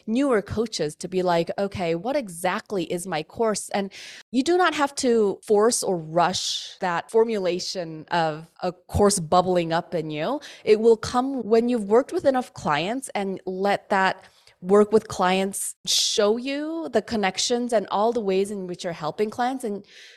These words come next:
at a point, you just realize, like, "Oh, I say this all of the time," or, "Ah,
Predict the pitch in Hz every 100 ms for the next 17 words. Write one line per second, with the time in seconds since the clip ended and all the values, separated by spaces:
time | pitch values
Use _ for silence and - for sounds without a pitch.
0 | _ 269 311 302 330 339 269 254 247 220
1 | 269 285 180 160 185 180 175 - - 294
2 | 208 160 185 202 196 - 247 240 190 175
3 | - - 180 202 196 190 - 226 214 180
4 | 175 185 190 180 - _ - 202 190 151